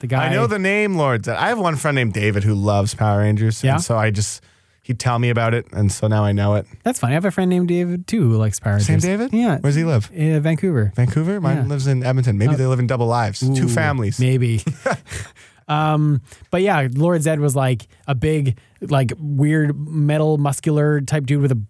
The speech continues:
Speaker 1: exposed brain.
Speaker 2: Oh.
Speaker 1: And I
Speaker 2: Glad
Speaker 1: thought
Speaker 2: I
Speaker 1: he
Speaker 2: didn't see him
Speaker 1: oh,
Speaker 2: now.
Speaker 1: I
Speaker 2: Sounds
Speaker 1: wish, I
Speaker 2: gross.
Speaker 1: wish he'd had, like, a scene. Yeah, I, I was hoping for that. And it didn't ha-, like, a post-credit scene or something
Speaker 2: I wonder
Speaker 1: like that.
Speaker 2: if anyone listening to this would just went, "I have a friend named David who also loves Power Rangers."
Speaker 1: Maybe.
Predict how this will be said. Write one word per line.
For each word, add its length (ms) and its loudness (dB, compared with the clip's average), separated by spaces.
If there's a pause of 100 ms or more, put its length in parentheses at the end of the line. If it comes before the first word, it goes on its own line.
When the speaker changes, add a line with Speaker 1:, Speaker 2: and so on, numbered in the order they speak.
Speaker 1:
exposed 540 -2
brain. 520 2
Speaker 2:
Oh. 400 0 (280)
Speaker 1:
And 460 0
I 100 0
Speaker 2:
Glad 80 -2
Speaker 1:
thought 120 0
Speaker 2:
I 40 0
Speaker 1:
he 60 0
Speaker 2:
didn't 180 -2
see 140 -6
him 60 -2
Speaker 1:
oh, 60 2
Speaker 2:
now. 180 2
Speaker 1:
I 80 0
Speaker 2:
Sounds 280 0
Speaker 1:
wish, 80 -2
I 80 0
Speaker 2:
gross. 120 2
Speaker 1:
wish 180 0
he'd 200 -2
had, 200 2
like, 140 0
a 80 0
scene. 280 0
Yeah, 240 0 (160)
I, 100 0 (100)
I 80 -2
was 120 0
hoping 280 0
for 120 -2
that. 220 0 (580)
And 120 2
it 60 2
didn't 180 0
ha-, 120 -4
like, 120 2
a 80 0
post-credit 500 -2
scene 240 0
or 40 0
something 180 0
Speaker 2:
I 20 4
wonder 180 0
Speaker 1:
like 80 -2
that. 40 -6
Speaker 2:
if 40 -4
anyone 240 0
listening 320 2
to 60 0
this 260 -4 (640)
would 140 -2
just 200 0
went, 280 0
"I 120 0
have 160 0
a 60 0
friend 240 -2
named 180 0
David 300 0
who 120 2
also 360 0
loves 180 0
Power 220 0
Rangers." 440 -8
Speaker 1:
Maybe. 360 0